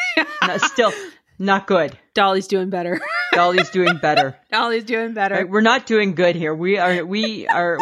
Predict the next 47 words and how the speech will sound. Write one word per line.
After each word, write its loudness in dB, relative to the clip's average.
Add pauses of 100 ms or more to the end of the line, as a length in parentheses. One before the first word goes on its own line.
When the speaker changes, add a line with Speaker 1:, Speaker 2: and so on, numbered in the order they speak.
Speaker 2:
we 0
need 0
to -4
reinvent. 0 (380)
I 2
think -4
we 0
need, 0 (640)
Speaker 1:
I 2
Speaker 2:
I 2
don't 2
Speaker 1:
think -2
we 4
need 2 (180)
Speaker 2:
believe 2
in 4
Speaker 1:
to 4
Speaker 2:
all 4
the 2
masks 0
and -6
stuff, -2
'cause -6
I 2
think -6
the 0
neck -2
don't -2
lie, 2
but -4
I 0
think, -2
uh, -2
but 0
I 2
think -2
maybe -2
we -2
need -4
to -12
try -2
the -4
masks. -10
Speaker 1:
I 2
think -2
that, 0 (380)
that -2